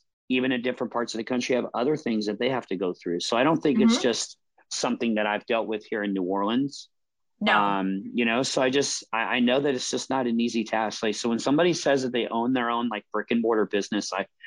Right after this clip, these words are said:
Speaker 1: I take my hat off to 'em and just be like, "Man, I, I know what it's like." <laughs>
Speaker 2: Yes,
Speaker 1: You know?
Speaker 2: exactly. I know. I, I always used to say, or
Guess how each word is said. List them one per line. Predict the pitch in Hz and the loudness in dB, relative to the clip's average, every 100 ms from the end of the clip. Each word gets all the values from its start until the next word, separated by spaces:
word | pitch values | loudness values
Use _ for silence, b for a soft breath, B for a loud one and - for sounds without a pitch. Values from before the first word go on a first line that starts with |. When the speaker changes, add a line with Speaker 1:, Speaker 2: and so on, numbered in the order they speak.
| B 98 | B -4
Speaker 1:
I | |
take | 98 127 | 2 4
my | 120 117 | 4 4
hat | 107 110 | 4 2
off | 107 - | 0 -2
to | 110 98 | 0 2
'em | 92 | 2
and | 92 | 0
just | 95 - | -2 -2
be | 104 | 0
like, | 98 95 | 2 2
"Man, | 104 107 101 | 2 2 0
I, | B B B - _ | B B B -14 _
I | 107 110 | -2 2
know | 113 117 | 4 4
what | 110 107 | 2 0
it's | - | -2
like." | 98 82 - | -4 -4 -8
<laughs> | - 208 | -6 2
Speaker 2:
Yes, | 240 269 247 - | 4 4 2 2
Speaker 1:
You | - - - | 0 2 2
know? | 240 | 2
Speaker 2:
exactly. | 240 240 240 277 - 285 208 | 4 4 4 4 4 4 4
I | 208 240 | 4 4
know. | 269 254 | 6 6
I, | 226 254 247 - | 6 4 2 2
I | 254 | 4
always | 262 269 285 277 | 4 4 2 -2
used | 269 - | -4 -2
to | 269 | -4
say, | - 247 226 220 | 0 2 4 4
or | 208 | 4